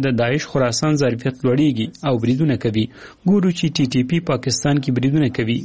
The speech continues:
دا پیښې په نورو ګاونډیو هم اغیز کوي. افغانستان تر هغو له دې وضعیته نشي وتلی چې څو اوسنی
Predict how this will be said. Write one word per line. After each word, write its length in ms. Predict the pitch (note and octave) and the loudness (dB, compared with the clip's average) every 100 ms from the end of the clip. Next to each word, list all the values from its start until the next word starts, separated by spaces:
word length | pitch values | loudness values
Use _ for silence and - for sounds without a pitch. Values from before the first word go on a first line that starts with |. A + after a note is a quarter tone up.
| E3 | -2
دا 60 | E3 E3 | -2 0
پیښې 280 | E3+ E3+ C#3+ | -2 0 -2
په 80 | C#3+ | 0
نورو 180 | D3 D#3 C#3+ | 2 2 2
ګاونډیو 480 | C#3 B2+ B2+ D3+ C#3 | 0 2 2 2 0
هم 200 | D3 D3+ C3 | -2 -2 -2
اغیز 220 | E3 - - | -2 -2 -2
کوي. 180 | A2 A2+ - - - - | 0 -2 -4 -20 -8 -4
افغانستان 500 | F3+ F#3+ E3+ - F#3 E3+ | 0 2 0 0 0 2
تر 100 | E3 D3 | 0 2
هغو 240 | C#3 E3 | 2 2
له 120 | D3+ C3+ | 2 2
دې 80 | D3+ | 0
وضعیته 400 | C#3+ B2 C3+ C#3+ C3+ | 2 0 0 0 0
نشي 200 | C#3 C3 | 0 0
وتلی 280 | A2+ A#2+ A#2+ | 0 0 0
چې 280 | D#3 - - F3 F#3 | -2 -6 -2 -2 0
څو 60 | G3+ F3+ | 0 2
اوسنی 320 | C3+ C#3+ D#3+ | 0 0 0